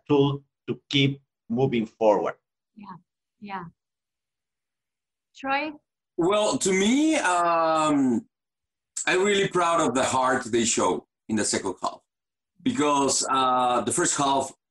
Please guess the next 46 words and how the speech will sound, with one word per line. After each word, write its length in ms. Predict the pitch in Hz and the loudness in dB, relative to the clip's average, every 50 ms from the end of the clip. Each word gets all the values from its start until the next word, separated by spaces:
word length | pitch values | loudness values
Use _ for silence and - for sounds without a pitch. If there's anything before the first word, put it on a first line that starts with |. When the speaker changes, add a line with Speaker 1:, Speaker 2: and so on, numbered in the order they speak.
| _ _ | _ _
Speaker 3:
was 720 | 131 127 131 139 139 135 - - - - - - - - _ _ _ _ _ _ _ _ _ | -2 0 0 0 0 0 0 -2 -2 -2 -4 -6 -8 -12 _ _ _ _ _ _ _ _ _
a 80 | 113 117 | -2 -2
disaster. 400 | 101 - - - - - - - _ _ _ _ _ _ _ _ _ _ _ _ _ _ _ | -2 -2 -4 -4 -4 -6 -10 -14 _ _ _ _ _ _ _ _ _ _ _ _ _ _ _
Uh, 380 | 117 117 117 117 117 117 117 - - | -2 0 0 2 2 0 0 -2 -2
I 60 | - 151 | -2 0
was, 300 | 151 151 147 - - - | 0 0 0 -2 -2 -2
I 60 | 147 | -2
was 180 | 160 156 147 - | 0 0 0 0
talking 280 | 175 151 - 151 143 | -2 0 0 2 2
with 140 | 131 127 123 | 2 2 0
Ricardo, 420 | 113 107 - - 156 131 135 123 117 | 0 -2 0 0 0 0 0 0 0
and, 100 | 113 - | 0 0
and, 200 | - 104 104 95 - | -2 -4 -4 -2 -2
and 100 | 113 113 | -2 0
I 120 | 117 120 | 0 0
told 260 | 117 - 135 127 117 | 0 0 0 0 0
him, 100 | 127 120 | 0 0
"You 180 | 127 127 143 175 | 2 2 2 2
know 60 | 165 | 2
what? 280 | 143 143 147 - - - _ _ _ _ _ | 2 0 0 -2 -4 -8 _ _ _ _ _
We 100 | - 170 | -2 0
don't 120 | 220 226 - | 0 2 2
have 160 | 208 208 202 | 2 2 2
any 140 | 208 208 160 | 2 0 0
highlights 720 | - 156 185 254 294 320 - - - - - - - - _ _ _ _ _ _ _ _ _ _ | 0 0 0 0 0 0 -2 -2 -4 -4 -4 -4 -6 -8 _ _ _ _ _ _ _ _ _ _
for 140 | - 147 120 | -2 -2 -2
the, 80 | 117 120 | -2 -2
for, 180 | - 135 127 | -2 -2 0
for 140 | - 143 139 | 0 0 0
the 100 | 131 - | 0 2
week." 260 | - 254 349 - - - - | 2 0 0 0 -2 -6 -2
<laughs> 60 | - | 0
You 160 | 233 240 240 | 0 2 2
know, 300 | 214 240 254 370 262 - - _ _ _ _ _ _ _ - | 2 2 2 0 -2 -4 -10 _ _ _ _ _ _ _ -4
it 40 | |
was, 220 | 196 240 254 214 202 | -2 0 0 2 2
it 60 | 214 | 2
was, 320 | 208 254 247 - - - | 2 2 0 0 0 -2
it 80 | 180 185 | 0 0
was 180 | 220 247 - - | 0 0 2 0
a 80 | 202 | 2
really 240 | 170 180 196 208 - | 2 2 2 0 0
poor 160 | - 190 208 | 0 -2 -2
performance. 720 | 202 190 151 - 156 151 151 147 131 120 120 127 - - - | 0 -2 -2 0 0 2 2 2 2 2 2 0 0 -2 -2
And, 220 | 135 139 143 139 | 0 0 0 2
um, 560 | 143 139 135 135 135 135 131 123 120 120 - | 2 2 2 2 2 2 2 2 0 0 -2